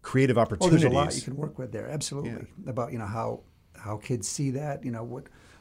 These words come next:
Speaker 2: what they have to do overseas. Are they mature enough to handle this? You're actually asking them to do, to handle something that could be dangerous, obviously, if you're back overseas in terms of protecting and not saying things to their friends and that type of stuff. Are they mature enough to do that? So, so we're d-,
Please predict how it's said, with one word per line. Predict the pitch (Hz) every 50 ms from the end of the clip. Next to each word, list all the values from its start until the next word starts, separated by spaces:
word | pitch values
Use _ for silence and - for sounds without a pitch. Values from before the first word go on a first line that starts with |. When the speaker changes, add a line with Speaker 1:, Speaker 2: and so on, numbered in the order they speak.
| -
Speaker 2:
what | - 139 135
they | - 135
have | 120 131 131
to | -
do | 120 135 131
overseas. | 120 131 - - 151 139 135 135 127 139
Are | 123 123
they | 123 127
mature | 120 123 123 - - 143 139
enough | 135 135 131 -
to | 123 92
handle | - 127 127 135 139 151 143
this? | 135 156 156 156
You're | - 123 110 -
actually | 123 131 139 - - 135 - -
asking | 123 123 131 - - - 156 147 143
them | 135 139 147
to | 143 139
do, | 120 127 131 143 - _ - - _ _ -
to | - 117
handle | 113 127 135 143 139
something | - 160 143 - - 135
that | 120 - -
could | 139 120 107
be | 123 113 104 107 - _ _ _ _ _ _ _ _ _ -
dangerous, | 117 117 120 127 127 151 175 190 - -
obviously, | 139 143 156 165 - 196 165
if | -
you're | 139
back | 123 131 131 127 - 156
overseas | 123 131 120 - - 131 131 143 139
in | 135
terms | 120 143 127 120
of | 123
protecting | - 107 - - 123 123 - - 127 127
and | 117 113
not | 110 113 123 _ -
saying | - - 131 123 123 131
things | 123 - 123 127 131 123 -
to | -
their | 110 113 107
friends | - - 120 120 117 117 123 123
and | 113 110
that | 107 101 -
type | 117 117 -
of | 123
stuff. | - - 135 127 123
Are | 113
they | 110 127
mature | 113 110 113 - - 123 117
enough | 117 120 120 -
to | - -
do | - 120 113
that? | 110 110 113 -
So, | - - 120 - _ - - - - - - - - - - - - _
so | - - 156
we're | 151 160
d-, | 156 156